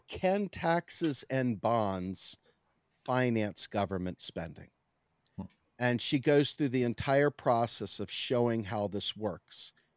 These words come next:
Speaker 1: And in the end, it, she comes to the conclusion empirically, peer-reviewed, shows it can't be done. It, it's impossible. It's not how it works. So then the Bank of England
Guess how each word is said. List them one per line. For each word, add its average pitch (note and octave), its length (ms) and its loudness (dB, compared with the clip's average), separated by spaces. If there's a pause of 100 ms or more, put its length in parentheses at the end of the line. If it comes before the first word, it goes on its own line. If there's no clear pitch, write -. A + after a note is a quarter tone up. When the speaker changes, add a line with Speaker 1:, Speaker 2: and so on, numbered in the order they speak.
(100)
Speaker 1:
And A#2+ 100 0
in A#2+ 120 4
the A#2+ 160 6
end, A2+ 400 2
it, A#2+ 260 -4
she - 160 -4
comes C3 360 -4
to C3 100 -6
the G#2+ 120 -6
conclusion A#2 720 -2
empirically, G2+ 760 -4 (420)
peer-reviewed, A2+ 580 2
shows A2+ 480 2 (100)
it A2 160 -4
can't G#2+ 300 -4
be G2 100 -8
done. D#2+ 300 -10
It, G#2+ 160 -2
it's - 180 -6
impossible. G2 680 -4
It's - 180 -10
not G2 220 -6
how F#2 160 -8
it - 100 -12
works. - 460 -14 (560)
So - 160 0
then F3 180 4
the D#3 80 2
Bank G3 340 4
of C#3 120 0
England C3 580 0